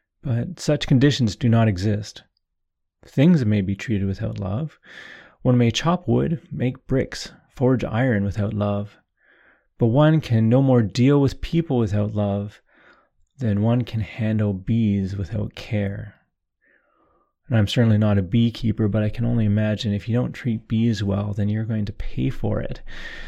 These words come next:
In a similar way, as we're interacting with people,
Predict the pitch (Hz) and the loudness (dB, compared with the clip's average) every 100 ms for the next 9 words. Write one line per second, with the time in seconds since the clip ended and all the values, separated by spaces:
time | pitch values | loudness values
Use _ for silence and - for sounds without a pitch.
0 | - - - _ _ - - 110 - - | -16 -18 -20 _ _ -12 -2 -2 -2 2
1 | 160 151 117 104 101 98 101 95 107 104 | 4 6 6 6 4 4 2 2 0 2
2 | 131 135 131 117 110 113 - 117 107 104 | 0 0 0 0 0 -2 -2 0 2 2
3 | 101 98 87 - - - _ - - 147 | 0 -2 -4 -12 -20 -20 _ -10 -4 -4
4 | - 104 101 107 | 0 -2 -2 -6